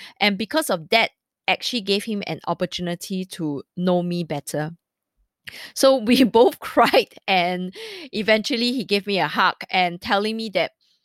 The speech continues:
he didn't expect, uh, to hear all this, and now he knew how I felt then, and he is even more appreciative of me being a stay-home mom and taking care of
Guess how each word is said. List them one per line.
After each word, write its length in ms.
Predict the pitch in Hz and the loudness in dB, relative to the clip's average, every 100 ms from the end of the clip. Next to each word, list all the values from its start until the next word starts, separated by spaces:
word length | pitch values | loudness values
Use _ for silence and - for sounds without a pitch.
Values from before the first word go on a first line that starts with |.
| _ _ | _ _
he 140 | - | -6
didn't 300 | 220 254 302 - | -2 -2 -2 -2
expect, 600 | 185 - - 214 - - _ - | -4 -4 0 0 0 -8 _ -6
uh, 260 | 170 113 - _ _ | -4 -6 -10 _ _
to 80 | - | -12
hear 260 | 202 - 240 | -4 0 2
all 120 | 190 190 | 4 2
this, 380 | 208 349 - - - - - | 2 0 -2 -12 -20 -12 0
and 300 | 214 220 233 | 2 2 2
now 320 | 269 294 370 - | 2 2 0 -8
he 480 | 214 185 170 180 - | -8 -6 -8 -10 -10
knew 260 | 202 233 277 | -4 -2 -2
how 260 | 240 233 - | 0 0 0
I 120 | 160 | -4
felt 420 | 151 - 202 - - 180 | -6 -2 -2 -2 -10 -4
then, 320 | 180 165 220 339 - - - - - | 0 0 -2 -10 -18 -20 -20 -20 -4
and 300 | 202 196 196 | 2 2 0
he 460 | 190 226 214 202 - | -4 -4 -4 -4 -4
is 280 | 196 185 - - | -4 -4 -8 -6
even 260 | 233 254 | 0 2
more 160 | 247 240 | 2 0
appreciative 600 | 185 - 170 170 - 196 | 0 -4 -6 -6 -4 -4
of 160 | 156 - | -4 -4
me 180 | 175 180 | -2 -2
being 300 | 175 165 180 | -4 -6 -6
a 160 | 160 147 | -6 -6
stay-home 500 | - 190 190 202 175 | -4 0 0 0 0
mom 280 | 170 165 165 | 2 0 -2
and 240 | - 151 160 | -6 -8 -4
taking 300 | 180 - 185 | -4 -2 -4
care 380 | 185 175 156 - | -2 0 2 0
of 220 | 120 131 | -4 -6